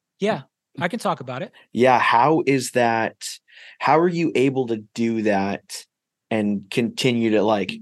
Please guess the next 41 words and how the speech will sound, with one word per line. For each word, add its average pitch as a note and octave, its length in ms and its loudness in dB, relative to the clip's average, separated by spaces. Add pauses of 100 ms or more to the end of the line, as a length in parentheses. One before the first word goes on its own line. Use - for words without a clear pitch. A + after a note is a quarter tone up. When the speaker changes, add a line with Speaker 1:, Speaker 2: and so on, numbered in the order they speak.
Speaker 2:
produce A#2+ 520 0
more G#2+ 340 -2
and G2+ 140 -4
more? G2 380 -8 (400)
Speaker 1:
Yeah, G3 200 -2
good G#3 220 -8
question. B2+ 420 -6 (300)
Um, F3+ 240 0 (140)
there's G#3 180 -2
only C4 180 -2 (140)
ever G3+ 160 -2
been F3 180 -2
one D3+ 200 -2
time C#3+ 500 -6 (640)
in D#3 100 -4
the C3+ 80 -4
toys D3 500 -4
that C#3 100 -8
I've B2 140 -8
made A#2+ 300 -10
that, B2+ 160 -10 (120)
that C3 160 -12
someone's B2+ 420 -8
come C3 260 -8
knocking B2 340 -10
on A#2+ 120 -10
my A#2 100 -12
door B2 200 -10
and B2 100 -8
like, A#2 160 -14
"What's - 200 -14
up?" A#2 220 -12 (380)
And A2 80 2
Speaker 2:
Yeah. D3+ 200 2
Speaker 1:
it D#3+ 80 -4
was, E3 280 -4
it E3+ 100 0
was E3 160 -2
the E3+ 60 -6
character F3+ 420 -2
that D#3 160 -4